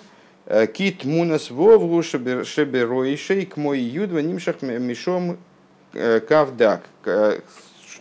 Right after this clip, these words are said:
ну, п-, то, что мы щас сказали, м, почему вов указывает на привлечение, потому что са-, сам образ этой буквы, э, представляет собой у-, м, э, как будто иллюстрирует привлечение. Его вершина это юд, подобие юда, и дальше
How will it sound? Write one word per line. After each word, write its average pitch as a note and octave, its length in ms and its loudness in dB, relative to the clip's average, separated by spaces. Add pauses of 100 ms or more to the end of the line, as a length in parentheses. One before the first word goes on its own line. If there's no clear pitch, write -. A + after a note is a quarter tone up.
(140)
ну, C#3 220 -6
п-, G#2 400 -10
то, G2+ 100 -12
что - 100 -18
мы G2+ 80 -10
щас G2 140 -12
сказали, A2 380 -4 (140)
м, G2 120 -12 (340)
почему G#2+ 360 -4
вов G2+ 180 0
указывает F#2+ 360 -4
на G2 60 -10
привлечение, C#3 540 -4
потому C3+ 240 -4
что A#2 240 -2
са-, A2+ 300 -6
сам A#2 260 -4
образ C3 340 -2
этой G#2 200 -8
буквы, E3+ 360 -6 (600)
э, G2 360 -10
представляет A2 440 -2
собой G2+ 320 -2
у-, G2+ 160 -2
м, F2 200 -12
э, E2 360 -10 (880)
как G2+ 160 -10
будто A#2+ 280 -2
иллюстрирует A2 640 0
привлечение. A2+ 640 -2 (240)
Его A2 240 -2
вершина G#2 400 0
это F2 220 -4
юд, F#3+ 320 -6 (400)
подобие G2 480 -2
юда, G#2 320 -4
и A2 140 -6
дальше C3 480 -6